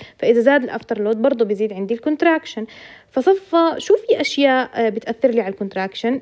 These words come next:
الأفترلود والبريلود. معناته شو في أشياء بتأثر لي على الكاردياك وورك أو كمية الانرجي اكسبند-، ال-، الانرجي اللي أنا بستهلكها؟ بقول لك البريلود إذا زاد رح يزيد عندي الكونتراكشن، فرح تزيد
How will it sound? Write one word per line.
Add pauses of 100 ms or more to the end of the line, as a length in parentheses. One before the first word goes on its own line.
الأفترلود
والبريلود. (400)
معناته
شو
في
أشياء
بتأثر
لي
على
الكاردياك
وورك
أو
كمية
الانرجي
اكسبند-،
ال-، (320)
الانرجي
اللي
أنا
بستهلكها؟ (460)
بقول
لك
البريلود (100)
إذا
زاد
رح
يزيد
عندي
الكونتراكشن،
فرح
تزيد